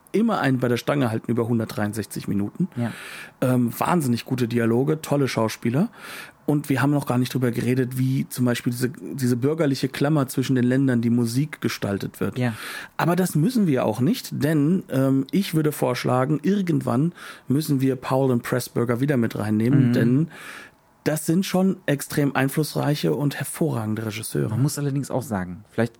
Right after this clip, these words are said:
Speaker 2: als einziges, wir haben es jetzt vor Lob, ne, kommen wir gar nicht, wir kommen hier gar nicht zum Schluss vor Lob, aber es gibt auch Momente, wo das Ganze nicht komplett funktioniert. Also es gibt zum Beispiel so einen Moment im Ersten Weltkrieg,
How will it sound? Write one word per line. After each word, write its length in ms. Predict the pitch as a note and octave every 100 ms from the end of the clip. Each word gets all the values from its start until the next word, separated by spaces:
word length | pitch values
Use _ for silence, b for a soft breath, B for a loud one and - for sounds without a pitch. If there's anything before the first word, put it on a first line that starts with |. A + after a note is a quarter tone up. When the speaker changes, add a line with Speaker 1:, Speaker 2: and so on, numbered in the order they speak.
| - -
Speaker 2:
als 160 | - -
einziges, 480 | B2+ C#3 D3 C#3 -
wir 240 | - A#2
haben 100 | A2+
es 80 | C#3
jetzt 440 | C#3 A#2+ - - - _ -
vor 320 | - - B2+
Lob, 400 | A#2+ B2+ D#3+ - -
ne, 260 | C3+ E3 B2 _
kommen 240 | - C3
wir 80 | B2
gar 180 | G#2+ B2
nicht, 260 | C3 - -
wir 100 | G#2+
kommen 220 | - B2
hier 100 | A#2
gar 120 | A#2+
nicht 160 | B2 -
zum 140 | B2
Schluss 300 | - D#3 D3+
vor 180 | - -
Lob, 320 | G2+ A#2 E3+ -
aber 280 | A2+ A#2 B2 B B B B -
es 120 | -
gibt 160 | - C#3+
auch 80 |
Momente, 380 | C#3 A#2+ A#2 A#2
wo 80 | A#2
das 160 | A2+ -
Ganze 220 | G#2+ G#2
nicht 340 | G#2 G#2+ -
komplett 360 | - G2+ G2+ -
funktioniert. 680 | G#2+ F#2 - F2+ - - - -
Also 280 | - G2+ A2 G#2 -
es 160 | G#2
gibt 140 | - -
zum 100 | A#2
Beispiel 180 | - A2+
so 80 | A#2
einen 60 |
Moment 260 | A2+ A2 A2
im 80 | G#2+
Ersten 280 | G#2 - G#2+
Weltkrieg, 500 | G#2+ - - G#2